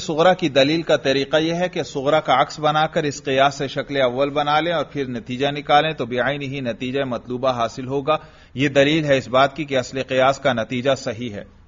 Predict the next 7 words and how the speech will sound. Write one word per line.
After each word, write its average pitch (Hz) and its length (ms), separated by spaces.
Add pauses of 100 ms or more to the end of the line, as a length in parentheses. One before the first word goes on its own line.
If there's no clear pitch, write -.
(960)
भाई 139 160
देखिए 160 380
ना, 156 120
इधर 151 260
देखिए, 107 440 (420)
यह 143 180
अक्स 151 200